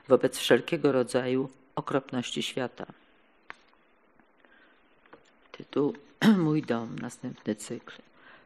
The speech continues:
W marcu i kwietniu osiemdziesiąt dziewięć powstała jeszcze jedna seria wśród ostatnich obrazów. Trzy duże płótna zatytułowane Mój dom. To wizerunek starego, rozsypującego się komina z cegieł podtrzymywanego drewnianą podpórką,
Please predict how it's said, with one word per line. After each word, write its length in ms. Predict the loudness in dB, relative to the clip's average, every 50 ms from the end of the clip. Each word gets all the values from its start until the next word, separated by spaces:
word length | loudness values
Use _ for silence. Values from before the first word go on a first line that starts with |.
| _ _
W 40 | 2
marcu 400 | 6 6 6 6 4 0 -2 -2
i 160 | -2 -2 -10
kwietniu 440 | -6 2 4 4 4 4 2 2 2
osiemdziesiąt 680 | 2 2 2 2 2 2 0 0 0 0 0 0 2 4
dziewięć 380 | 2 4 6 4 2 2 2
powstała 540 | 0 -2 -2 -2 -2 0 2 2 2 2 2
jeszcze 360 | 2 0 0 -2 0 2 4
jedna 340 | 6 6 6 4 4 -2 -2
seria 420 | -2 -4 -4 -2 0 2 2 2
wśród 300 | 2 0 -2 -2 -2 -4 -6
ostatnich 560 | -10 -8 -2 -2 -2 -2 -2 -6 -8 -4 -4
obrazów. 540 | -4 -2 -2 -4 -6 -6 -8 -10 -12 -12 -10
Trzy 300 | -10 -6 0 4 4 4
duże 300 | 4 2 2 2 2 2
płótna 420 | 2 0 -6 -6 -4 0 0 0 2
zatytułowane 800 | 2 0 0 -2 -6 -8 -4 -2 -2 -2 0 0 -2 -2 -2 0
Mój 260 | 2 2 2 2 2
dom. 320 | 2 0 0 0 -4 -12 -14 -20 _ _ _ _ _ _ _ -20 -20 -20 -20 -18 -18 -18 -20 -20 -10 _ 2
To 100 | 2 2
wizerunek 600 | 2 4 4 4 4 6 4 2 2 0 -2 -4
starego, 500 | -6 -2 0 2 4 6 6 6 6 4
rozsypującego 920 | 4 2 0 -2 -6 -6 -4 -2 -2 -2 0 -2 -2 0 0 2 2 2
się 160 | 0 -2 -4
komina 460 | -4 -4 -4 -2 -2 -2 -2 -2 -4
z 120 | -6 -8 -6
cegieł 380 | -2 0 0 2 2 -2 -2
podtrzymywanego 880 | -2 -6 -8 -8 -6 -6 -4 -2 -2 -2 0 0 0 0 0 0 0 0
drewnianą 500 | 2 2 2 2 0 -2 -4 -2 -2 -4
podpórką, 680 | -2 -4 -6 -6 -4 -6 -6 -6 -6 -8 -10 -10 -10